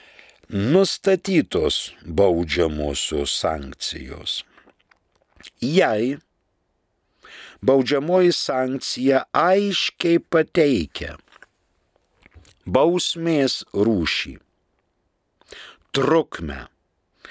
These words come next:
ir nepalieka teisėjui teisės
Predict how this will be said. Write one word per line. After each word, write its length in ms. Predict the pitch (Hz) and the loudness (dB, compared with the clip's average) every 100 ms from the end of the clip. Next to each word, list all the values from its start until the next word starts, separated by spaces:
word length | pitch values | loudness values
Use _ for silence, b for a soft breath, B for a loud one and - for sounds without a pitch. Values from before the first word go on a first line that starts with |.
| B B B | B B B
ir 240 | 135 131 | 2 2
nepalieka 1120 | 139 135 - 113 113 147 180 185 - 156 156 b b b - | 0 0 2 2 4 4 4 2 0 0 0 b b b 2
teisėjui 1160 | 110 101 - - 143 156 156 131 139 131 131 B B B _ | 2 2 -2 -4 0 4 4 4 2 4 0 B B B _
teisės 1160 | 110 104 131 151 156 - - 123 117 117 - | 0 2 2 0 -2 -4 -4 0 2 2 0